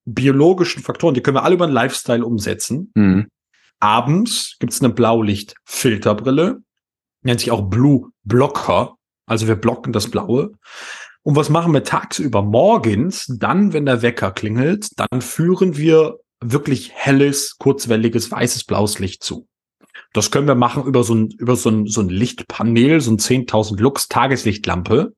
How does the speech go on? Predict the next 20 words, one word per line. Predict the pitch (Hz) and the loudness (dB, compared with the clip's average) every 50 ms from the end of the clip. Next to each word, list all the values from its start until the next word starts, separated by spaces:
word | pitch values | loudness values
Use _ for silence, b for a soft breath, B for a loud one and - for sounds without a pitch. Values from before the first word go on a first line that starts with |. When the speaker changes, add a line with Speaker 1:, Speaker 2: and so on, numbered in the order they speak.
| _ _ _ _ _ _ _ - | _ _ _ _ _ _ _ -2
Speaker 2:
Mhm. | 107 101 90 87 90 104 - _ _ _ _ _ _ _ _ _ _ _ _ _ _ | 0 2 2 2 0 -2 -4 _ _ _ _ _ _ _ _ _ _ _ _ _ _
Speaker 1:
Kostet | - 110 104 - - | -2 -2 -2 0 0
neununddreißig, | 120 117 123 135 131 123 117 117 117 117 117 104 | 2 4 4 4 4 4 2 2 2 0 -2 0
neunundvierzig | 120 123 120 120 120 113 - 117 104 - 107 | 2 2 4 2 2 0 -2 -4 -6 -6 -2
Euro | 107 127 143 147 143 | 0 2 2 4 2
auf | 131 120 | 2 0
Amazon. | 120 123 123 123 120 - - - 120 110 110 107 | 0 0 0 0 0 -2 -4 -4 -2 -2 -2 -2
Super. | 104 104 104 139 170 175 - - 139 139 135 135 143 - _ _ _ _ _ _ _ _ _ _ _ - | -2 -2 -2 -2 -2 -2 0 2 2 4 4 2 0 -4 _ _ _ _ _ _ _ _ _ _ _ -4
Also | 120 117 107 113 107 | -2 -2 0 0 -2
kannst | 104 - 123 123 120 - | -2 0 -2 0 0 0
du | 120 | 0
nutzen, | 113 117 135 131 - - 123 | 0 0 0 0 -2 -2 0
was | 117 110 - | 0 0 -2
du | - 113 101 | -2 -2 2
willst. | 117 143 165 170 175 - | 2 4 4 2 2 0
Das | 113 95 110 | -4 -2 -2
macht | 113 120 - - | -2 -4 -4 -8
dich | - - - | -10 -8 -6
einfach | 120 101 87 - 98 90 92 | -6 -6 -4 -4 -4 -2 0
wach. | 104 107 143 160 - - - | 0 0 0 0 -2 -6 -12